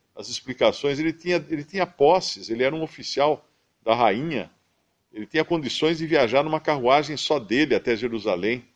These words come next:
Eh, provavelmente ele tinha também o, escravos que, que o ajudavam, porque apesar dele ser um, um eunuco, um servo, ele era um oficial. Na corte, eles castravam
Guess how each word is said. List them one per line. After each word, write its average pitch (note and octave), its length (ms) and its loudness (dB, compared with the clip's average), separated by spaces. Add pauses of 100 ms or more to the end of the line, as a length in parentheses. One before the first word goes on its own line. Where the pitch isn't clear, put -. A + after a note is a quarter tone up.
(540)
Eh, F2 140 -10
provavelmente A2+ 520 -2
ele A#2 320 0 (140)
tinha A#2 180 -4
também G#2+ 380 -2
o, - 340 -6
escravos A#2+ 680 2
que, F#2+ 260 -8
que A2 140 -4
o - 20 4
ajudavam, G2+ 480 -2
porque G2+ 340 -4
apesar G#2+ 400 -2
dele A2 200 -8
ser - 180 -4
um, G#2 220 -4 (480)
um A2 80 -4
eunuco, A2+ 500 0
um F#2 60 -8
servo, D#3 520 0 (460)
ele G#2 240 -2
era A2 180 6
um C3+ 120 -4
oficial. D#3+ 600 0 (680)
Na F2+ 80 -20 (100)
corte, D#3 560 0 (540)
eles F#2+ 260 -10
castravam B2+ 880 2